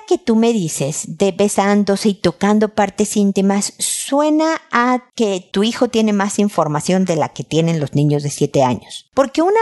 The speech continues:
cosa es que yo me baje los pantalones, tú, amigo, bájate los pantalones. Ah, ok, tenemos lo mismo, sí, a los siete ya va un poco tarde. Generalmente es entre los tres y los cinco años que pasa esto, ¿no? De,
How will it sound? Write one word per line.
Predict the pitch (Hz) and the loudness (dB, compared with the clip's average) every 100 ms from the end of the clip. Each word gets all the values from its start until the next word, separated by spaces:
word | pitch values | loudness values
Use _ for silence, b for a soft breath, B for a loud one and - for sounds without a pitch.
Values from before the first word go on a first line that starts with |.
| 440 | 0
cosa | 330 330 349 311 | -2 0 0 2
es | 233 240 - | 2 0 -2
que | - 226 | -2 -2
yo | 190 208 214 | 0 0 2
me | 208 | 2
baje | 202 - 214 | 0 2 0
los | 196 | 0
pantalones, | 190 170 165 170 185 185 | -2 0 2 2 2 0
tú, | - 190 | 0 0
amigo, | 190 185 185 | 2 2 2
bájate | 180 - 190 175 | 0 -2 -2 -2
los | 165 | -2
pantalones. | - 147 156 151 160 - | -2 0 0 0 -2 -2
Ah, | 180 196 202 196 | 0 2 2 2
ok, | 170 180 175 | 0 -2 0
tenemos | 165 160 170 180 | 0 0 -2 -2
lo | 165 | 0
mismo, | 170 175 185 170 | 0 0 -2 -2
sí, | - 170 170 | -2 -2 0
a | |
los | 156 156 | -2 0
siete | 190 - | -4 -2
ya | 170 | 0
va | 151 156 | 2 0
un | 156 | -2
poco | 147 160 | -2 -2
tarde. | - 208 143 123 - | 0 -2 -2 -10 -6
Generalmente | - 170 165 170 170 175 | 0 2 2 0 0 -2
es | 175 | -2
entre | 170 147 | -2 -2
los | 131 131 | -4 -4
tres | 151 143 - | -4 -4 -4
y | |
los | 156 - | -6 -2
cinco | 160 151 156 | -2 0 0
años | 151 143 | 0 -2
que | - 147 | -4 -4
pasa | 151 - 151 | -2 0 -2
esto, | 139 139 | -2 -2
¿no? | 147 | 0
De, | 147 | 0